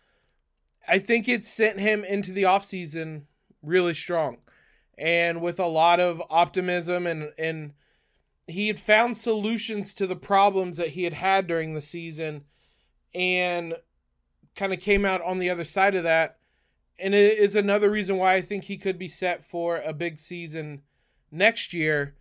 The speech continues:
that and a number of other reasons. But I, I, he is someone that I think will benefit from having a season under his belt, having a sense of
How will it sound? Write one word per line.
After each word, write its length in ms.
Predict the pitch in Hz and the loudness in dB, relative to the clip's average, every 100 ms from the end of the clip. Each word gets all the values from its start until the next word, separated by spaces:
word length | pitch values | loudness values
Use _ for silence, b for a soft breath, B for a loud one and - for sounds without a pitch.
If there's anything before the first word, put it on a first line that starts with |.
| _ _ _ | _ _ _
that 380 | 147 156 190 180 | -4 4 4 4
and 120 | 170 | 0
a 80 | 175 | -4
number 260 | 170 165 156 | -4 -4 -4
of 100 | 156 | -2
other 320 | 170 196 190 | 0 2 2
reasons. 600 | 160 160 156 156 147 147 | 0 -6 -6 -6 -8 -10
But 420 | 131 180 170 151 _ _ _ - - _ _ _ _ _ _ _ _ _ | -4 2 2 0 _ _ _ -20 -20 _ _ _ _ _ _ _ _ _
I, 220 | 175 208 - | 2 2 2
I, 120 | 196 | -2
he 400 | 208 202 - 240 | -2 -8 -4 -2
is 140 | 254 240 | -2 0
someone 500 | - 220 220 226 226 | 2 2 2 2 2
that 180 | 208 | 4
I 80 | 190 | 2
think 260 | 180 214 208 | 2 -2 0
will 100 | 196 | 0
benefit 640 | 151 185 220 233 233 240 _ - | 2 -2 0 2 2 0 _ -14
from 600 | - 196 196 190 196 - - - _ _ - | 0 2 2 -2 -6 -12 -20 -20 _ _ -16
having 460 | 143 175 190 208 | -4 0 2 0
a 60 | 202 | -2
season 440 | 202 208 202 196 | -6 -8 -4 -4
under 240 | 185 185 196 | -2 0 0
his 220 | 214 190 | 0 -2
belt, 420 | 156 180 185 190 _ _ _ _ | -2 0 0 -2 _ _ _ _
having 340 | - 175 196 208 | 0 2 2 -2
a 60 | |
sense 420 | 196 208 196 202 | -2 -2 -2 -4
of 400 | 202 180 185 170 | -4 -2 -2 -6